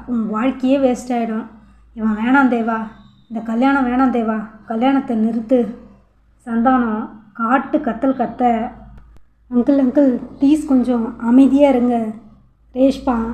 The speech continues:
ஒரு பக்கம் சமாதானப்படுத்த, "இந்த கல்யாணம் நடக்கணும்னா இந்த நிமிஷமே அந்த ஸ்டாம்ப் பேப்பர் என் கைக்கு வரணும், அப்படி இல்லை இந்த கல்யாணம் நடக்காது." "ஒரு நிமிஷம் அங்கிள்," சொல்லிக்கிட்டே ரேஷ்மா நிமிர்ந்து பார்க்க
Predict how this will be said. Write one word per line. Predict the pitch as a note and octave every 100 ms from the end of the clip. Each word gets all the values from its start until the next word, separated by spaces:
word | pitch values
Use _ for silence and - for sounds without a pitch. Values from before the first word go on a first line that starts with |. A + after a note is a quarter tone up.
| - A#3+
ஒரு | A#3
பக்கம் | A3+ A#3+ C#4
சமாதானப்படுத்த, | B3+ A3+ C4 C4+ B3+ B3 A3 A3 A#3+ A3+ A3 - - - _ _
"இந்த | A3 G#3+ -
கல்யாணம் | G#3+ A#3+ C#4 C#4 A#3+
நடக்கணும்னா | A3+ A#3 A#3+ A#3 A#3+ A#3+ A3 - -
இந்த | A#3+ A3 G#3
நிமிஷமே | A3+ C4+ - C4+ C#4+
அந்த | B3 A3+ -
ஸ்டாம்ப் | A#3+ B3
பேப்பர் | A#3 A#3+
என் | A3 G#3
கைக்கு | A#3 B3 B3+ A#3
வரணும், | A3+ A3+ A#3 - - _ _ -
அப்படி | A#3+ B3 A3+
இல்லை | A#3 C4 C#4 D4 C#4+ -
இந்த | G#3+
கல்யாணம் | A3 A3+ C4+ C#4 A#3+
நடக்காது." | A3+ B3+ C4 C4 G#3+ A#3+ A#3+ - - _ _ - _ -
"ஒரு | B3+
நிமிஷம் | A#3+ A#3 A#3+ D4+ C4
அங்கிள்," | B3 C4+ A3+ - - - _
சொல்லிக்கிட்டே | - C4 C4 B3+ C4 B3+ A#3 A#3 - - _
ரேஷ்மா | A#3+ B3+ C4 B3+
நிமிர்ந்து | A3+ A#3 C4 C4
பார்க்க | A#3 G#3+ - A#3 A3+ A3